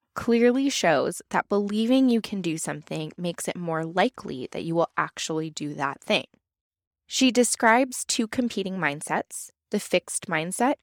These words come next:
in which you believe that you are born with a specific set of skills and abilities, and the growth mindset, where you believe or you allow space for yourself to learn and develop new skills and abilities.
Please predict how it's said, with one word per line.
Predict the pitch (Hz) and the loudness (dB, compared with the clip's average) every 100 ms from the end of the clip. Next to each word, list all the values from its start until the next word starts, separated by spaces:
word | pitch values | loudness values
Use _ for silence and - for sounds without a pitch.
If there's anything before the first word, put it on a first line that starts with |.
| - | -4
in | 208 | -2
which | 202 190 | -2 -2
you | 190 | -4
believe | 180 190 185 226 226 226 - _ _ _ - | -4 -4 -2 -2 -2 -4 -10 _ _ _ -2
that | 196 | 0
you | 190 | 2
are | 185 | 2
born | 180 175 170 | 4 2 2
with | 175 | -2
a | 175 | -4
specific | - 175 - 190 233 | -6 -6 -4 -2 -2
set | - 214 | 0 2
of | 220 | 0
skills | - - 170 185 | -2 0 0 0
and | 190 | -4
abilities, | 175 143 - - - 233 - _ _ _ _ | -2 -2 -4 -6 -8 -8 -12 _ _ _ _
and | 220 | 2
the | 220 | 2
growth | 208 240 330 - | 6 6 6 4
mindset, | 185 165 - 156 170 - _ _ _ _ - | 2 2 0 2 2 0 _ _ _ _ 0
where | 202 202 | 4 4
you | 190 | 2
believe | 190 202 196 202 196 220 202 | 0 0 0 0 2 2 0
or | 190 | 0
you | 180 | 0
allow | 180 180 180 | 2 4 2
space | - - - 202 262 - - | 0 -2 0 0 0 -6 -6
for | 208 | -2
yourself | 202 202 - - | 0 2 0 0
to | 208 | -2
learn | 196 185 180 - | -2 -2 -2 -4
and | 190 | -2
develop | 185 175 156 - | 0 2 2 0
new | 170 | -6
skills | 160 - 151 160 | -6 -4 -6 -6
and | 156 | -4
abilities. | 165 220 160 - - - | 4 4 4 -4 -18 -18